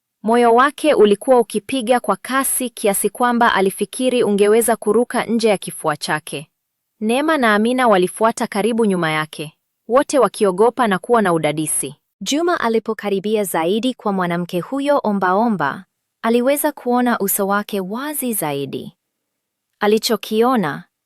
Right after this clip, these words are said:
kilimfanya avute pumzi kwa mshtuko. Mwanamke huyo alikuwa na kipande kidogo cha giza kwenye shavu lake la kushoto, sawa kabisa na mahali mama yake alikuwa na bengo.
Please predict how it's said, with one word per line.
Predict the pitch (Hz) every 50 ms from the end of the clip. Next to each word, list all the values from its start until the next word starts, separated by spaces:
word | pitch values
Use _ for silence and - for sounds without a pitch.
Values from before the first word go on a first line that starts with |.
| _ _ -
kilimfanya | - - 233 214 208 208 190 - - 233 233 240 240 240 226 -
avute | 208 190 170 196 220 - - 214 185
pumzi | _ - - - 311 320 320 330 311 277 - 302 302 -
kwa | - - - 208
mshtuko. | 196 190 - - - - - - 208 - - - - - 113 - _ _ _ _ _ _ _ _ _ _ _ _ _ _ _ _ _ _ _ -
Mwanamke | 220 240 240 254 254 254 - - 277
huyo | 240 - 320 339 339 339 339 -
alikuwa | - 226 220 226 220 - - 269 262
na | 240 214 196
kipande | - 214 - - 233 233 233 233
kidogo | - - 220 190 240 285 294 330 311
cha | - - 240 214
giza | 190 220 240 220 254 240 226
kwenye | - 208 202 196 190
shavu | 185 208 196 175 180 190
lake | 185 190 214 - - 208
la | 185 165
kushoto, | - - 165 - - 180 165 156 - - - - - _ _ _ _ _ _ _ _ -
sawa | - - - 262 285 302 311 311
kabisa | - - 240 208 190 185 262 285 - - - 302 302 311 - - -
na | 233 202 190
mahali | 196 190 190 185 202 233 240 247 254 254
mama | 220 202 190 190 180 175
yake | 180 190 208 240 247 - - 262 262 269 - _ -
alikuwa | - 180 175 175 - - - 220 226 226 220
na | 208 180 156
bengo. | 147 139 160 156 156 147 143 139 -